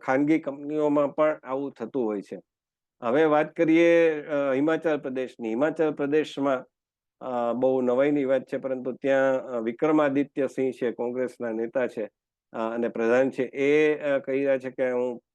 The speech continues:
અ, ગરવીલો હિન્દુ છું અને, અમ, આ જે અવૈધ નિર્માણ થયું છે મસ્જિદમાં તો એને, એને દૂર કરવું જ જોઈએ." હવે ત્યાં આખું જે, અ, ભીડ છે હિન્દુ સંગઠનોની એ પહોંચી ગઈ હતી, ઉગ્ર પ્રદર્શન થયું હતું ને કદાચ,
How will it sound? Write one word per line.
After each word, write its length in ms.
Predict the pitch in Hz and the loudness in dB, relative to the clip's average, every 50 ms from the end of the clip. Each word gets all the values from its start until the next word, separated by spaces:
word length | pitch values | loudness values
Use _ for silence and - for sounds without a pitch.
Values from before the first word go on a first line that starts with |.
| _ _ _ _ _ - | _ _ _ _ _ -20
અ, 320 | 104 113 110 107 107 104 | -16 -14 -12 -8 -8 -6
ગરવીલો 560 | 104 104 110 117 113 123 131 135 139 139 127 120 | -6 -2 -2 0 0 2 2 2 4 4 4 4
હિન્દુ 340 | 120 120 127 127 135 131 | 4 2 0 0 0 0
છું 220 | 120 - 131 135 - _ _ _ _ _ _ _ | -2 -4 -8 -12 -14 _ _ _ _ _ _ _
અને, 480 | - 120 123 131 131 127 127 131 123 120 | -8 -4 0 2 2 4 4 4 2 0
અમ, 480 | 123 135 127 123 123 120 117 113 113 113 - | -2 -4 -6 -4 -4 -4 -4 -6 -6 -8 -6
આ 80 | 127 | -6
જે 260 | 120 110 123 127 131 127 | -4 0 2 2 4 4
અવૈધ 380 | 117 117 117 135 147 143 131 | 4 4 4 4 4 4 4
નિર્માણ 460 | 143 135 139 139 135 135 139 139 135 | 2 2 2 2 2 2 2 2 0
થયું 280 | 117 123 123 131 139 131 | 0 -2 -2 -2 -2 -2
છે 80 | 135 123 | -4 -4
મસ્જિદમાં 760 | 113 110 113 - - _ - 131 127 117 113 110 107 98 - _ _ _ _ _ _ _ _ _ | -4 -4 -6 -8 -10 _ -2 -2 -2 0 -2 -4 -6 -6 -10 _ _ _ _ _ _ _ _ _
તો 60 | - 127 | 0 2
એને, 440 | 127 131 135 143 143 143 143 - - | 2 2 2 2 2 0 0 -2 -4
એને 180 | 135 131 131 127 | -4 -2 -2 0
દૂર 240 | 123 135 143 135 - | 0 0 0 0 0
કરવું 280 | - 127 135 151 151 | 0 0 2 2 0
જ 40 | 127 | -2
જોઈએ." 360 | 113 117 120 117 113 104 - - _ _ _ _ _ - | -2 -4 -4 -4 -4 -4 -6 -8 _ _ _ _ _ -6
હવે 260 | 110 110 127 139 143 135 | -2 0 2 2 0 0
ત્યાં 360 | - 143 143 147 151 156 160 | 0 0 0 0 2 0 0
આખું 440 | 151 143 151 147 - 160 160 151 143 | -2 -4 -6 -6 -4 -2 -2 -2 0
જે, 220 | 151 156 156 156 | 0 2 2 2
અ, 260 | 151 139 - 139 135 | 0 -2 -4 -4 -4
ભીડ 320 | 117 107 120 131 143 147 143 | -2 -2 0 0 0 0 -2
છે 400 | - - 156 147 151 151 147 139 | -4 -4 -4 -2 -2 -2 -4 -6
હિન્દુ 260 | 131 127 131 143 151 | -6 -8 -8 -8 -8
સંગઠનોની 800 | 135 - 135 135 135 139 135 - 139 135 131 135 131 131 135 | -8 -6 -6 -6 -4 -6 -4 -4 -4 -2 0 0 0 0 0
એ 320 | 139 - 139 139 135 131 127 | -2 -2 -2 -2 -2 -2 -2
પહોંચી 400 | 110 - 127 131 123 123 - 139 | -4 -6 -6 -6 -4 -4 -4 -2
ગઈ 180 | 131 131 131 | 0 0 0
હતી, 180 | 127 127 - 131 | 0 0 -2 -2
ઉગ્ર 280 | 120 113 117 131 139 131 | -2 0 0 0 0 0
પ્રદર્શન 540 | - 127 120 127 135 127 - - 143 135 | -2 -2 -2 0 0 -2 -2 -2 -6 -6
થયું 260 | 123 127 123 127 127 123 | -4 -2 -2 -2 -2 -4
હતું 180 | - 135 127 | -4 -6 -6
ને 240 | 123 127 127 123 120 - _ _ _ _ _ - | -4 -4 -4 -4 -6 -8 _ _ _ _ _ -6
કદાચ, 300 | 120 120 131 131 117 - | -2 0 0 0 0 2